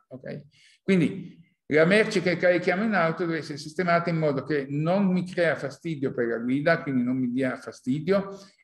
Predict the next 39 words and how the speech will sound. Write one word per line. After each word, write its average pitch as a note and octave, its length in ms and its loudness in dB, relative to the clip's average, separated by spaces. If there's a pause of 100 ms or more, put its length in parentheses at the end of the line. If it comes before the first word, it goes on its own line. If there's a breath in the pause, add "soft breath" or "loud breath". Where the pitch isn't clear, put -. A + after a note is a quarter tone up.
e G#3+ 440 6
mantenga F3 540 2
la E3 60 2
mia D3 200 -2
visibilità D3 920 -4
da B2+ 120 -2
tutte B2+ 200 -6
le A#2 100 -2
parti, C#3 400 2
specchietti C3+ 520 -6
laterali, D#3+ 680 0 (460)
eh, C3 920 4
lunotto C#3+ 500 0
dietro C#3+ 480 -2
che C3 80 -8
veda B2 240 -6
tutto, F3 760 0 (160)
non F3 360 6
copro F3 440 4
le D3 120 2
luci, F3+ 640 -4
ok? D3+ 480 0
Quindi C#3+ 300 -2 (480 loud breath)
il D3+ 100 -2
carico G3+ 300 4
dei F#3+ 140 6
veicoli F3+ 480 2
deve D#3+ 180 2
essere C#3+ 220 -6
sistemato F#3+ 500 -2
in E3+ 80 0
modo C3 300 2
da C3 100 -6
non D3+ 340 -2
diminuire E3 720 0
la A#2 100 -4
visibilità B2+ 540 -2
del B2 120 -2
conducente G#3 920 -2